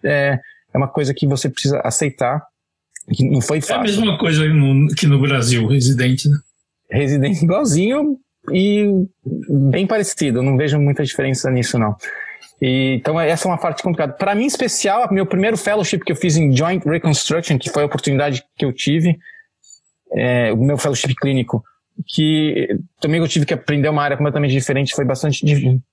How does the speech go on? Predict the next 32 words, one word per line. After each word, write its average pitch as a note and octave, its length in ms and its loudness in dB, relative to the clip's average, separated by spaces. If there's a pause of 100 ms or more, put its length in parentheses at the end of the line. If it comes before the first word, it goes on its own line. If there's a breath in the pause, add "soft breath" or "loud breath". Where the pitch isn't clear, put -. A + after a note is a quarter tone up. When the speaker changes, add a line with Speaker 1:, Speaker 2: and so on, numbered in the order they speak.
(220)
Speaker 1:
difícil. B2+ 500 0 (720 loud breath)
É, G#3 480 0
com G3+ 160 0
relação B3 300 0
à, B3+ 80 0
à - 140 -2
parte E3+ 400 -4
do C#3+ 120 2
preconceito, F#3 840 -2 (160)
eu F3+ 120 0
acho A#3 200 -2
que - 100 -8 (800)
se, - 240 -4 (260)
se - 300 -8
você G#3+ 220 0
não C4 160 0
se C#4+ 140 0
formou E3+ 420 0
nos C#3+ 120 0
Estados F3+ 280 0
Unidos, D#3+ 320 0
Canadá, D3 720 0
ou C#3 80 0
algum C#3 200 0
ce-, D#3 220 -2
grande D3 320 0
centro C#3 340 -2
europeu, D#3 640 0 (400 loud breath)
você D#3 240 0
é F#3+ 240 0
e-, - 140 -6
equivalente F#3+ 840 -2